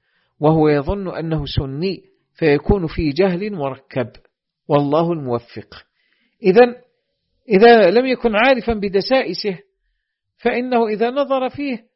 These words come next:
تلك الدسائس تنطلي عليه وتسبق إلى قلبه فيصير معتزليا ويتكلم بها ويستدل بها،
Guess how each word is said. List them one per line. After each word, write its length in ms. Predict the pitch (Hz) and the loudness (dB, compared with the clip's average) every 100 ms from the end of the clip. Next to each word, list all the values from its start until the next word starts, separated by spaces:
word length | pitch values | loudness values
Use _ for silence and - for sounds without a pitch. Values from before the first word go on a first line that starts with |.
| _ _ _ - | _ _ _ -8
تلك 240 | 262 - | -6 -2
الدسائس 580 | 254 202 233 285 254 - | -2 -2 -2 0 -2 -4
تنطلي 440 | 277 262 269 240 220 | -8 -4 -4 -4 -4
عليه 220 | 254 262 | -6 -6
وتسبق 560 | 254 269 240 226 - | -6 -8 -10 -10 -6
إلى 240 | 226 220 233 | -6 -4 -4
قلبه 500 | 226 302 247 294 226 _ _ _ _ | -2 -2 -2 -4 -6 _ _ _ _
فيصير 500 | - 185 185 254 254 | -4 -2 -2 -4 -6
معتزليا 840 | 254 226 - 240 247 269 240 208 226 | -6 -8 -6 -8 -6 -8 -4 -4 -2
ويتكلم 760 | 254 254 254 285 277 262 254 | -4 -4 -4 -4 -4 -6 -4
بها 280 | 285 247 185 | -4 -2 -2
ويستدل 680 | 185 240 - 247 294 269 247 | -4 -6 -6 -8 -6 -6 -4
بها، 320 | 269 285 | -2 -2